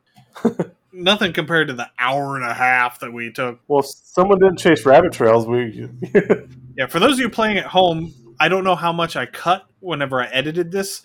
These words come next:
Speaker 2: but we were at an hour and fifty minutes when we finished Eastgard, and we're at two oh four now, so
Speaker 1: <laughs>
Speaker 2: we're doing pretty good. So we come in now to the last layer of Eastgard, Nidavellir. So Nidavellir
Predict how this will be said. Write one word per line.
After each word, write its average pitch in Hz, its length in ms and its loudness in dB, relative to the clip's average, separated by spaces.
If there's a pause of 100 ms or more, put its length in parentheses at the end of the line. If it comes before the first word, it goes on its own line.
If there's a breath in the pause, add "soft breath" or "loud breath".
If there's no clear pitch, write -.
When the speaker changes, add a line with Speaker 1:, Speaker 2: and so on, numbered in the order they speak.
(180)
Speaker 2:
but 139 100 -6
we 175 140 -2
were 180 140 0
at 147 140 -4
an 120 160 -12
hour 170 320 2
and 143 140 -6
fifty 147 320 -4
minutes 131 400 -4
when 123 160 -8
we 127 100 -8
finished 127 400 -8
Eastgard, 107 520 -12 (140)
and 135 80 -6
we're 156 220 2
at 139 140 -2 (180)
two 214 260 0
oh 165 120 4
four 135 340 -4
now, 90 460 -14
so 160 420 -2 (200)
Speaker 1:
<laughs> - 180 -14
Speaker 2:
we're 180 140 2
doing 196 240 -2
pretty 156 180 -4
good. 117 260 -8 (280 soft breath)
So 147 480 -2 (160)
we 143 200 -8
come 220 280 -8
in 202 180 -4
now 156 240 0
to - 120 -20
the 127 80 -8
last 127 360 -4
layer 110 480 -8
of 110 560 -8 (100)
Eastgard, 110 500 -6 (380 soft breath)
Nidavellir. 113 680 -4 (280)
So 139 260 -4
Nidavellir 135 920 0